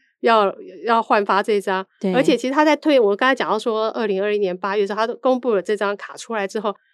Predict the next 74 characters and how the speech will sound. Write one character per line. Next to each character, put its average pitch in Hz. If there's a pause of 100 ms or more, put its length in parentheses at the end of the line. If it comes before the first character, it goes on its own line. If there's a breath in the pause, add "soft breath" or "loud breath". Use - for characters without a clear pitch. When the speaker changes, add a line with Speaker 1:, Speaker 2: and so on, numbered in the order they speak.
Speaker 1:
他 269
就 262
跟 233
我 208
们 185
讲 170
说， 202 (260 loud breath)
我 180
一 240
些 214 (320)
可 190
能 160 (840)
其 -
他 214
的， -
但 262
我 180
们 156
也， 160 (140)
我 185
们 185
自 202
己 240
是 220
也 165
觉 -
得 175
说 190
是 175
发 208
行 196
量 180
没 185
有 170
那 277
么 262
大 175
的 151
一 160
些 185
小 180
卡， -
就 220
全 208
部 208 (400 loud breath)
Speaker 2:
对， 226
嗯。 214
Speaker 1:
到 247
期 196
了 165
就， 190 (260)
就 220
不 180
再 190
发 185
行 175
了， -
就 214
全 -
部 196
都 202
转 190
成 160
Cube 185
卡。 - (260)
它 294
就 269
是 226
所 202
有 185
卡 165
片 180 (200)
能， 202
能， 220